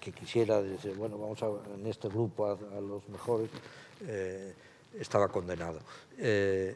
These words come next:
y a mí este plan de Sánchez, eh, me parece que es imposible sin lo que antes llamábamos segregación, es decir, a los que van mal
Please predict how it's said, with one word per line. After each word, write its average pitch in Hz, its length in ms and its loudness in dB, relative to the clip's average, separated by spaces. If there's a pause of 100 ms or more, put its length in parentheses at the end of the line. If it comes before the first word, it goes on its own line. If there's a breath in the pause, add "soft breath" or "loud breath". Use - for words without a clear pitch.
(440)
y 123 260 0 (100)
a - 100 0
mí 110 220 0 (140)
este 110 280 -2
plan 117 260 4 (340)
de 110 240 0
Sánchez, 123 680 2 (180)
eh, 107 320 2
me 104 140 -2
parece 113 240 0
que 127 80 -4
es 120 100 -4
imposible 131 500 0
sin 123 360 -8
lo 120 180 0
que - 80 4
antes 117 240 2 (340)
llamábamos 127 540 4
segregación, 123 580 0 (120)
es 151 120 -8
decir, 131 240 -4 (140)
a 127 100 0
los 127 300 -2 (460 loud breath)
que 123 100 6
van 131 520 2
mal 143 300 12